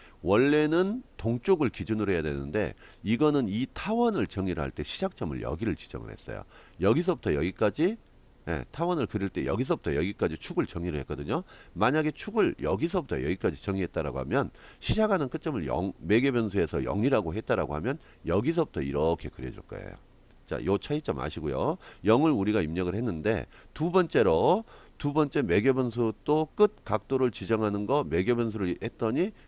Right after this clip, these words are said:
각도 A라고 나오죠. 그래서 A를 입력을 하고, 어, 두 번째 거는 뭐 대충 한 이백칠십 해볼까요?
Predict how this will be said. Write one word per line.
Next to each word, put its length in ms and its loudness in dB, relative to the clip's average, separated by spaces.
각도 340 -2
A라고 380 2
나오죠. 460 -2
그래서 460 0
A를 340 2
입력을 340 -2
하고, 440 2
어, 520 -4
두 120 -6
번째 280 0
거는 500 -4
뭐 260 -2
대충 400 -2
한 100 -4
이백칠십 600 -4
해볼까요? 440 -6